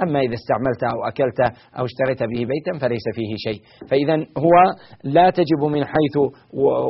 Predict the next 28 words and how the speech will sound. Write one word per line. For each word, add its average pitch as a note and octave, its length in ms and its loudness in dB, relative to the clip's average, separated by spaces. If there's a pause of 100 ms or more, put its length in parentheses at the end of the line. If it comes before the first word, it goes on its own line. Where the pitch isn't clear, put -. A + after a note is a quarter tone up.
وصوله C#3 500 2
إليك، C#3+ 420 4 (240)
وإنما C#3+ 560 0
من C#3 220 -2
حيث، D3 320 0
آه، B2+ 120 2 (640)
آه، C3 160 4
ب-، A#2 200 -8
آه، B2+ 680 4
استلامه E3 840 2 (240)
تبتدئ D3 440 -2 (100)
به C3+ 180 0
حولا C#3+ 320 2
إذا C3+ 400 2 (340)
تمت C#3+ 300 -2
الشروط B2 400 -4
من B2 180 -4
النصاب A#2+ 440 -2 (300)
وغير A#2 340 0
ذلك. A2+ 520 -8 (540)
آه، C#3+ 500 4 (340)
أما G3 220 4 (100)
إذا C3 100 4
كان D#3 300 4
لك، C#3+ 280 4
آه، B2 680 -4
معهم C3 540 0
شراكة B2+ 480 4